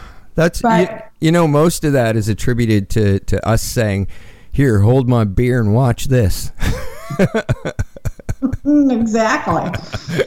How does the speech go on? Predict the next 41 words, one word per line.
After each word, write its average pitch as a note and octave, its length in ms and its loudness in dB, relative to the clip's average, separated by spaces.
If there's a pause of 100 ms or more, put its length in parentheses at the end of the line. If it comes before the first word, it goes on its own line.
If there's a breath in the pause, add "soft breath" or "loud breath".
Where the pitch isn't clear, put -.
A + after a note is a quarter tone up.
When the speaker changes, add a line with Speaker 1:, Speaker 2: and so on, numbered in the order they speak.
(180)
Speaker 2:
Exactly. A3 640 0
But, G#3+ 420 -2
but B3+ 160 0
it's B3 320 -4
true. - 720 0 (400)
Speaker 1:
Yeah. B2+ 300 2
Speaker 2:
It's A2 200 -6
true. E4 200 2
Speaker 1:
Oh, - 20 2
yeah. E3+ 240 2
Speaker 2:
And G3 100 4
I G3 40 4
Speaker 1:
It G3 80 0
Speaker 2:
mean, G3+ 400 2
you G#3+ 100 2
know, G#3 360 4
eventually B3 600 4
when G#3 260 2
the G3+ 60 6
men B3 300 4
are G#3+ 140 -2
extinct, F3+ 680 0
I, E3+ 260 2
I F3+ 120 0
don't F3+ 140 -2
know, D#3 300 4
will D#3 120 2
the F3 80 4
women F#3 420 4
survive? F3 760 2
There's F3 420 -2 (320 loud breath)
lots G3 260 0
of F3+ 100 0 (120)
interesting F#3+ 680 0
information F3+ 880 2
out E3+ 200 2
there F3 200 2
that D#3+ 280 0
suggests F3 560 2
they D3+ 160 2
might. F#3+ 640 2